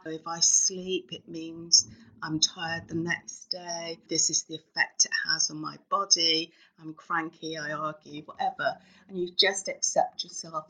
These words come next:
in that state. And as you say, accepting yourself a lot of the times actually removes the problem, 'cause a lot of times we're fighting that. We think we shouldn't be like that.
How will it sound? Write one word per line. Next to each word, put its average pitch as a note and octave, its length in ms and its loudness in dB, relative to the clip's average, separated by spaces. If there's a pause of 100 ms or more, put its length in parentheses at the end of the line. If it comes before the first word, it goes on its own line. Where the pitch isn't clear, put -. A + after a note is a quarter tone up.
(120)
in E3+ 120 -10
that D#3 220 -14
state. C#3 400 -6
And D#3+ 100 -10
as F3 160 -2
you - 60 0
say, D3+ 340 0 (360)
accepting - 1000 0 (140)
yourself D#3+ 520 -6
a - 80 -10
lot F3 360 -4
of - 80 -20
the D#3+ 80 -6
times D3 600 -2 (540)
actually - 520 4
removes D#3 500 -2
the E3 80 -18
problem, E3+ 640 -20 (400)
'cause - 140 -4
a D#3+ 60 -6
lot D3+ 160 -10
of - 120 -4
times - 460 2
we're D3+ 100 -20 (220)
fighting E3 480 0
that. C3+ 180 -14 (220)
We - 60 -20
think - 300 -6 (120)
we G3 60 -2
shouldn't - 320 6
be F3 140 8
like D#3+ 260 2
that. D3 240 -2